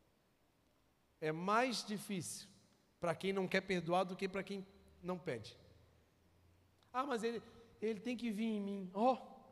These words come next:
ó o orgulho. <laughs> "Ele tem que vir em mim, eu vou pensar em se eu perdoo."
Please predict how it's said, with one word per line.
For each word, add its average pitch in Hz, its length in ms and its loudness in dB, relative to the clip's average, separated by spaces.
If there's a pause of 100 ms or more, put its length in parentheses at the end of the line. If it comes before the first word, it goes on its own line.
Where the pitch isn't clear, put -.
ó 185 60 0
o 254 160 8
orgulho. 208 440 2
<laughs> 170 380 -6 (1600)
"Ele 170 100 -4
tem 233 180 -4
que 247 80 -6
vir 247 140 -4
em 254 80 -2
mim, 208 160 -2
eu 208 180 4
vou 214 160 2
pensar - 640 2
em 220 120 2
se - 120 -2
eu 214 60 4
perdoo." 160 500 -2